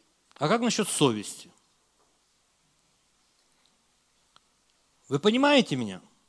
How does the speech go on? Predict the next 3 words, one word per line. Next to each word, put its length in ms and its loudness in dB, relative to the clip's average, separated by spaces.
Он 200 4
простит, 680 4
да. 440 6